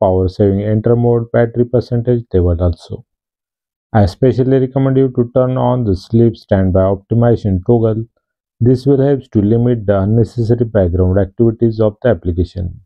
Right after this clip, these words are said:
when the screen is off, and it helps to reduce the screen of battery drain per hour.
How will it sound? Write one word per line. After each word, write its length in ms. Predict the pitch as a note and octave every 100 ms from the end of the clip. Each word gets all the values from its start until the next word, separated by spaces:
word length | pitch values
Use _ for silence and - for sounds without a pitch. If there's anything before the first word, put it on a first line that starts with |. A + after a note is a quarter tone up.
| -
when 160 | F#2
the 100 | F2
screen 380 | F2 - G#2 A2
is 160 | A2 F#2+
off, 200 | E2+ E2 _ _ _ _ _ _
and 240 | - A#2+ A#2+
it 160 | C3+
helps 340 | C3 C#3+ C#3+ C3+
to 80 | A2
reduce 440 | G#2 A#2+ B2 B2+
the 100 | G#2+
screen 480 | F2+ - B2+ B2+ B2+
of 280 | B2 A#2+ A#2+
battery 480 | G2+ F#2+ G2 F#2+ F#2+
drain 480 | F#2+ B2+ B2 B2 B2 -
per 140 | A#2
hour. 380 | B2 F#2 F2 F2